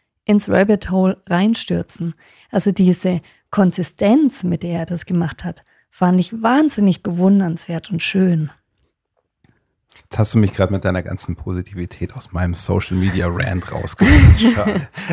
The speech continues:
Speaker 2: Ich komme darauf zurück, aber schön, was du gerade sagst, weil das, was da passiert ist in diesen zwei Wochen in München, da ist auch ganz viel Value for Value geschehen und ganz viel Wert gewesen. Zum einen hatten wir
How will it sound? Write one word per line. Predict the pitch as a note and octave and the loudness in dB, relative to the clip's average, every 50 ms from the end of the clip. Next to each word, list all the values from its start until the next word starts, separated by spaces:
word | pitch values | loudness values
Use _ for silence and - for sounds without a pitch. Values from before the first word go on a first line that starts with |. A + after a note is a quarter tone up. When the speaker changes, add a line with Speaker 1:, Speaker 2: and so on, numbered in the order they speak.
| - | -4
Speaker 2:
Ich | - B2 - | -4 -4 -2
komme | - D#3+ F3+ G3+ | 0 0 0 0
darauf | F#3+ D#3+ C#3+ B2 B2+ - | 0 -2 -2 -4 -6 -6
zurück, | - - G#2+ G#2 G2 - - | -6 -4 -2 -2 -2 -2 0
aber | - A2+ A2+ B2 - - _ _ _ _ _ _ _ _ _ _ _ _ _ _ _ _ _ _ _ _ _ _ _ _ _ _ _ _ _ _ | 0 2 2 0 -2 -8 _ _ _ _ _ _ _ _ _ _ _ _ _ _ _ _ _ _ _ _ _ _ _ _ _ _ _ _ _ _
schön, | - - - A2+ A2 | -8 -2 0 0 2
was | G#2 G2 - | 0 0 -2
du | - - | -4 -8
gerade | - G2 - - - | -8 -8 -8 -8 -10
sagst, | - - F#2+ G#2+ - - - | -8 -8 -8 -10 -10 -8 -4
weil | - G2 G2+ A2 - _ _ _ _ _ _ - - _ _ - | -2 -2 -2 -2 -6 _ _ _ _ _ _ -20 -20 _ _ -2
das, | - G2+ - | -2 0 0
was | A2 G#2 - | 0 2 2
da | G#2 G#2+ | 2 2
passiert | A#2+ - C3 A#2 - A#2 A2+ A2+ | 2 2 0 0 0 -2 -2 -2
ist | G#2 - | -2 -4
in | G#2+ | -4
diesen | G2 F#2 G2+ | -4 -4 -6
zwei | - - G2+ G2 F#2 | -4 -2 -2 -2 0
Wochen | G2 G2+ - G#2+ | -2 -2 -2 -2
in | G2 F#2+ | -2 0
München, | G2 G#2 A2 B2 B2 - C3+ B2 A#2 G#2+ | 2 2 2 2 0 0 -2 -2 -2 0
da | - A2 | -2 -2
ist | G#2+ - - - - | -2 -4 -6 -6 -6
auch | - G#2 G#2+ - - - | -4 -6 -6 -6 -4 0
ganz | - A2 A2 A#2+ A#2+ - | 2 4 4 4 2 0
viel | - - - A2 G#2+ G#2+ A2 - - _ | -4 -4 0 0 2 2 0 -2 -6 _
Value | - G#2 G#2 G2+ G2+ G#2 G2+ G2 G2+ F#2 | -4 0 2 2 2 2 0 -2 -2 -4
for | - - G2+ F#2+ | -2 -4 -4 -2
Value | G2 F#2+ F#2+ F#2 F#2 F#2 | -2 -2 -2 -2 -4 -6
geschehen | F#2 - - - - - G2 F#2+ F#2 F#2 | -6 -8 -10 -10 -6 -4 -2 -2 -2 -4
und | F#2 G#2+ - | -6 -8 -4
ganz | - - G2 G2+ - | 0 0 0 0 0
viel | - - F#2 F2 | -2 -2 -2 0
Wert | F2+ F#2 F#2 F2+ - - | 0 -2 -2 -4 -6 -8
gewesen. | - F2 F2 - - F#2+ F#2+ | -8 -6 -6 -6 -6 -6 -4
Zum | - G#2 F#2 | -2 -2 0
einen | F2+ G2+ A2+ A2+ G#2+ F#2+ | 2 2 2 4 4 2
hatten | G#2 - - G2+ | 2 2 0 0
wir | F2+ F#2+ F#2+ F#2+ A#2 | 0 0 0 -2 -4